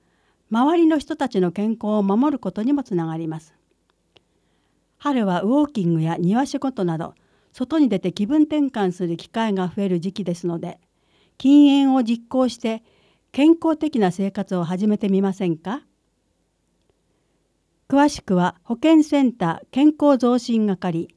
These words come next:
内線六三四へ。老化予防で介護予防。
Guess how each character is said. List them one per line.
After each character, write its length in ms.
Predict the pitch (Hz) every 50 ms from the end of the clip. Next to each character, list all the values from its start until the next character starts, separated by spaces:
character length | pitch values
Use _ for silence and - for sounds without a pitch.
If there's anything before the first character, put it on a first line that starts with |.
| _ _ _ _ _ _ _ _ -
内 320 | 202 214 240 277 294 294
線 380 | 277 - - 240 240 226 196 - - _ _ _
六 240 | - 208 226 - -
三 380 | - - - 277 277 254 208 185
四 300 | 190 196 190 180 170 160
へ。 220 | 156 160 - - _ _ _ _ _ _ _ _ _ _ _ _ _ _ _ _ _ _ _ _ _ _ _ _ _ _ _ _ _ _ _ _ _ _ _ _ _ _ _ _ _ _ _ _ _ _ _ _ _ _ _ _ _ _ _
老 280 | - 196 262 294 330 330
化 180 | 330 320 320 330
予 180 | 320 311 302
防 240 | 285 285 285 277 247
で 160 | 208 208 -
介 300 | - - 214 226 247 254
護 160 | 254 247 240
予 120 | 233 220 208
防。 380 | 180 180 165 160 165 - -